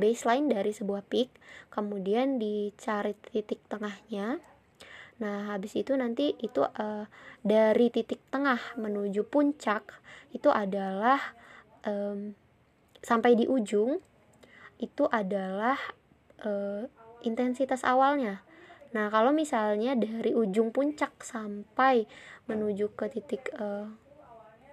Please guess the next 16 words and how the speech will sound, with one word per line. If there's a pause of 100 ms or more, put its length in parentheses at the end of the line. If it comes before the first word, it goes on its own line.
(540)
awal, (640)
maka (400)
disebut (320)
dengan
intensitas
yang,
eh,
diteruskan. (240)
Jadi, (560)
puncak
pita
serapannya
bisa
kita
cari
baseline-nya.